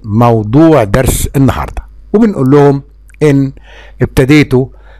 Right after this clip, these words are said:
آه، امبارح، الأمس يعني، إن انتوا تصنعوا أداة أو جهاز عشان تجمعوا، آه، الخضروات بيه أو تنظفوها بيه. ومن الأجزاء المهمة جدا في عملية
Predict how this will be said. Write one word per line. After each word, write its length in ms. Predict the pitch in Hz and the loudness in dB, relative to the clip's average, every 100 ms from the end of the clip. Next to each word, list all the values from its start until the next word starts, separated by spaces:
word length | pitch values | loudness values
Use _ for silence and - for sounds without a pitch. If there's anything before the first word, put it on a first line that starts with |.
| - | -6
آه، 920 | 123 123 123 123 123 123 120 123 123 | 0 4 4 4 4 4 4 2 2
امبارح، 640 | 131 120 120 139 123 - - - | 0 2 2 0 -2 -10 -18 -10
الأمس 460 | 98 - 131 - 117 | -6 -2 0 0 0
يعني، 420 | 123 135 147 147 - - - | 0 2 -2 -4 -12 -10 -2
إن 140 | 160 | 0
انتوا 360 | 156 143 139 139 - - - | 0 0 0 -2 -4 -20 -4
تصنعوا 760 | 151 143 135 139 143 117 117 110 | 0 0 2 0 0 0 -2 -2
أداة 360 | 120 127 131 - | 2 2 2 -2
أو 140 | 113 | -2
جهاز 480 | 101 95 110 135 117 | 0 0 2 2 0
عشان 380 | 87 - 135 123 | -2 -2 -2 -2
تجمعوا، 640 | 101 101 101 131 123 123 - - - - | -4 -2 0 0 0 -4 -8 -20 -20 -14
آه، 320 | - 127 131 156 | -6 -2 -2 0
الخضروات 680 | 127 - 117 110 117 131 123 | -2 0 -2 0 2 2 0
بيه 360 | 101 131 143 143 - - | -2 0 0 -2 -10 -4
أو 160 | 147 139 | 0 0
تنظفوها 840 | - 117 107 98 98 - 135 85 | -2 -2 0 0 -2 0 0 0
بيه. 280 | 80 76 - - - - - - - - | -6 -10 -12 -20 -20 -20 -20 -20 -20 -4
ومن 920 | 113 131 135 135 143 139 127 135 160 | 0 4 4 2 0 0 2 2 2
الأجزاء 580 | 143 123 113 107 185 185 | 0 -4 -2 0 0 2
المهمة 540 | 147 139 120 175 165 | 0 2 2 2 0
جدا 560 | 117 123 120 113 117 110 - - - | 0 0 -2 -2 -2 -2 -10 -20 -10
في 100 | - | -2
عملية 680 | 107 110 107 107 151 175 | 0 0 0 0 2 2